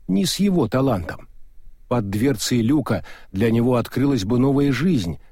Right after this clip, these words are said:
как и для Мокрица. Он бы очнулся и получил предложение от ангела, которое для сычика состояло бы в светлой комнате, трехразовом питании,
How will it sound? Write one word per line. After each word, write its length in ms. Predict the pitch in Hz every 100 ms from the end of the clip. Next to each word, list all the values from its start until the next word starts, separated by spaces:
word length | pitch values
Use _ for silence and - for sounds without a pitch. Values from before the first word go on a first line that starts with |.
| -
как 240 | - 104 110
и 40 |
для 160 | 104 139
Мокрица. 600 | 185 131 95 - - - - - - - -
Он 200 | - 160
бы 140 | 147 165
очнулся 540 | 135 - 220 190 -
и 180 | 139 139
получил 480 | 143 147 - 196 170
предложение 720 | 151 127 135 120 175 170 151
от 260 | 139 131
ангела, 500 | 117 110 104 107 104 - - - - -
которое 380 | 123 135 139
для 180 | 123 127
сычика 440 | - 185 143 - 113
состояло 580 | 113 - 127 165 147
бы 140 | 131 120
в 60 |
светлой 420 | - 160 190 110 101
комнате, 600 | 156 139 131 - 110 - - - -
трехразовом 640 | 143 135 170 139 117 104
питании, 680 | 98 92 139 143 131 113 92